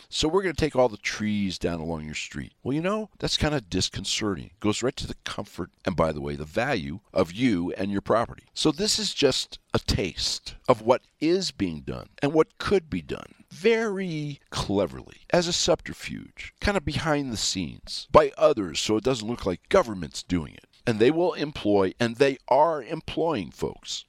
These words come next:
in other countries and in left-leaning areas around the United States and Canada. These tactics right now. Your job is to stop it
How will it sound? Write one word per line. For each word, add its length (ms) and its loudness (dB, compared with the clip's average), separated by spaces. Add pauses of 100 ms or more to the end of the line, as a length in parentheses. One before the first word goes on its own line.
(100)
in 180 2
other 180 4
countries 640 0 (120)
and 340 0
in 380 -2 (140)
left-leaning 800 2
areas 440 0
around 260 0
the 80 -6
United 300 -2
States 520 -4
and 200 0
Canada. 480 -4 (180)
These 280 0
tactics 600 -2 (200)
right 260 2
now. 240 2 (220)
Your 160 6
job 520 4 (140)
is 160 -2
to 80 -4
stop 460 2
it 120 -6